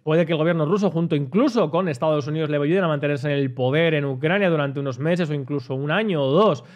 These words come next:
pero tarde o temprano ese caldo de cultivo que hay interno dentro de Ucrania, que se ha armado y que se ha exacerbado,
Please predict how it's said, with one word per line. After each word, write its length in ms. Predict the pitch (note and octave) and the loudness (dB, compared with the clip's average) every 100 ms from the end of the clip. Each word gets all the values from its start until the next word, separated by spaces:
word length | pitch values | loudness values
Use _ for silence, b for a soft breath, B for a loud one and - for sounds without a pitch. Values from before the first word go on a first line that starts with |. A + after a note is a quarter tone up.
| B B | B B
pero 160 | D#3+ | 0
tarde 160 | E3 A#3+ | 4 4
o 40 | |
temprano 720 | G#3+ F#3 F3 F3 F3 F3 - _ | 4 2 2 2 2 0 -2 _
ese 420 | G3+ G#3 G#3+ F#3+ F3 | -2 -2 0 -2 0
caldo 480 | G#3+ A3 G3+ F3+ | 0 4 4 4
de 160 | D#3+ C3+ | 2 0
cultivo 640 | C#3+ C#3 B2+ F#3 G3+ F3 C3+ | -2 -2 0 0 2 0 0
que 180 | C#3 | -2
hay 240 | D#3 F3+ E3+ | 0 0 0
interno 600 | D3+ C3 G3 B3 G#3 D#3 | -2 -2 0 2 2 2
dentro 320 | D3+ D#3 D#3 | 2 0 0
de 60 | C#3+ | -2
Ucrania, 340 | B2+ E3+ D3+ | 0 0 0
que 100 | C3+ | -4
se 140 | B2+ E3+ | -2 0
ha 80 | |
armado 400 | G3 E3+ F3+ F#3 | 2 2 2 2
y 60 | D3 | 0
que 100 | C#3+ | -2
se 80 | F#3 | -2
ha 60 | |
exacerbado, 680 | E3+ D#3+ C#3 D3 E3 E3+ E3+ | -2 -4 -2 2 2 2 0